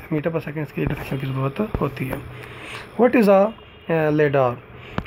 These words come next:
तो lidar gun क्या होती है, ठीक है, इसको हम ज़रा check कर लेते हैं। Lidar gun is a light detection and ranging speed gun।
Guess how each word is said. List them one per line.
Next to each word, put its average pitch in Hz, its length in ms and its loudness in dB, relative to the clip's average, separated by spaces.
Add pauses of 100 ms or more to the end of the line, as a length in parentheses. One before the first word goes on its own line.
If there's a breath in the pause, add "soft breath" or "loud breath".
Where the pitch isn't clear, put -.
(120)
तो 175 380 8
lidar 170 480 4
gun 220 200 4
क्या 220 200 4
होती 170 320 4
है, 165 100 2
ठीक 190 220 -2
है, 196 80 2
इसको 185 200 -2
हम 180 80 4
ज़रा 165 160 0
check 170 220 -4
कर 180 100 2
लेते 165 260 2
हैं। 185 100 4 (500 loud breath)
Lidar 196 320 6
gun 240 220 2
is 202 300 0
a 185 300 6 (180)
light 196 220 4
detection 196 640 0 (120)
and 170 360 2
ranging 156 500 6
speed 156 400 0
gun। 135 200 2